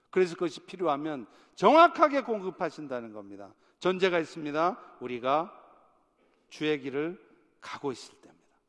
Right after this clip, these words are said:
오늘 오후 다섯 시에 워싱턴 순복음교회 연합기도회가 있습니다. 그러면 무엇을 먹을까, 무엇을 입을까 염려하지 마시고, 자식 걱정들 하지 마시고,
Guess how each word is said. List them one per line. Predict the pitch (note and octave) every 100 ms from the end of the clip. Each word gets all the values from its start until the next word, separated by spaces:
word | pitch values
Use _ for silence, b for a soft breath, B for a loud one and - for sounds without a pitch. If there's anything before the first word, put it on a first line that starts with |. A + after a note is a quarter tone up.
| _ _ -
오늘 | D#3 D#3+
오후 | D#3
다섯 | D#3 D3 C#3
시에 | C3 - B2 G#2 _ _ _ _ _ _ _ _ _ _ _ _ _ _ _ _ _
워싱턴 | C#3+ E3+ F#3 F3 F3
순복음교회 | F#3+ E3+ E3+ E3 D3+ D#3+ D3+ B2 - _ _ _ _ _ _ _
연합기도회가 | D#3 F3 E3+ - D#3 D3+ B2 A#2
있습니다. | G#2 - - _ _ _ _ _ _ _ _
그러면 | - G#3 A3 G3+
무엇을 | E3+ G3+ G#3 G#3
먹을까, | F#3 F#3 F#3+ G3
무엇을 | F3+ F3 F3+ F3+ E3
입을까 | D#3 E3 D#3+ D3+
염려하지 | D3 D3 C#3 C3+
마시고, | A#2+ G2+ - _ G2+ _ _ b b b
자식 | - - F#3+ -
걱정들 | A#3+ G3+ A3+ G#3 G#3
하지 | G3 A3+ G#3+
마시고, | D3 A#2 - D3+ B2